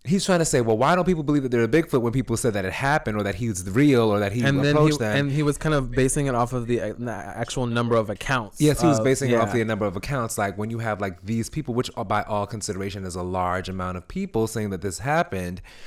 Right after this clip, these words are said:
Speaker 1: why, um, it's more, it's, it's harder to believe than, than, um, you know,
Speaker 2: But
Speaker 1: in, in
Speaker 2: believing
Speaker 1: this
Speaker 2: these
Speaker 1: case.
Speaker 2: seventy-two women.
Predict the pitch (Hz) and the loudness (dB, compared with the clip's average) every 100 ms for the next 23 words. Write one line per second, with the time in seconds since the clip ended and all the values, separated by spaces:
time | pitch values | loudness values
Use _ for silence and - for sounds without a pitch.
0 | - - 117 120 110 107 - 120 110 101 | -18 -10 2 4 4 2 0 0 0 0
1 | 98 90 - _ - 135 127 127 123 120 | -4 -10 -16 _ -2 -2 0 2 2 2
2 | - 117 - 117 110 113 98 107 104 95 | -4 -8 -4 -2 -2 -4 -4 -2 -2 -4
3 | 98 95 101 95 92 - 95 87 104 95 | -6 -6 -4 -4 -6 -8 -8 -6 -6 -6
4 | 73 73 131 123 120 117 120 120 117 117 | -6 -4 -2 0 0 2 2 2 2 2
5 | 113 - - 113 113 110 104 120 104 110 | 0 -2 -2 -2 -2 -4 -4 -4 -2 -2
6 | 107 98 98 101 | -4 -4 -8 -10